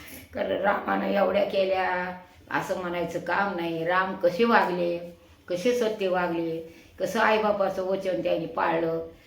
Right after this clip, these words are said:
कारण आईनं बापानं सांगितलं नाही केलं का नाही. आजचा मुलगा काय करीन लक्षात घ्या गोष्ट, कारण सांगितलं नको जाऊ. मग कौशल्यानं शोक केला, "रामा नको जाऊ,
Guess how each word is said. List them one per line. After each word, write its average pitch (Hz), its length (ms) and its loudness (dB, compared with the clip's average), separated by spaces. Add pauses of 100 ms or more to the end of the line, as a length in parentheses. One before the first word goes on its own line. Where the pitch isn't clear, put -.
(220)
कारण 185 220 -2
आईनं 190 440 0
बापानं 196 420 2
सांगितलं 180 520 -4
नाही 185 200 -2
केलं 185 240 -4
का 180 100 -6
नाही. 170 160 -4 (500)
आजचा 202 340 -2
मुलगा 196 300 0
काय 208 280 2
करीन 196 280 -2
लक्षात 196 400 -2
घ्या 180 180 -2
गोष्ट, 175 340 -6 (560)
कारण 196 240 -2
सांगितलं 185 680 0
नको 196 300 -2
जाऊ. 170 220 -4 (460)
मग 247 140 2
कौशल्यानं 208 800 0
शोक 196 300 -4
केला, 180 380 0 (180)
"रामा 180 400 -2 (320)
नको 175 300 -6
जाऊ, 175 200 -2